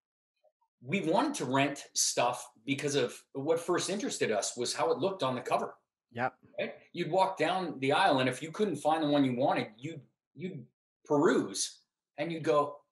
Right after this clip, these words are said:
Speaker 1: "Oh, that looks neat." And then you'd read it, and yeah, yeah, our, like, my kid,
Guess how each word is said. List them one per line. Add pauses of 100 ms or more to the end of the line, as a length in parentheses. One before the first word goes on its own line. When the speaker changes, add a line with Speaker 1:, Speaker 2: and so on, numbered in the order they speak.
(140)
Speaker 1:
"Oh, (840)
that
looks
neat."
And
then
you'd
read
it,
and (440)
yeah,
yeah,
our, (180)
like,
my
kid,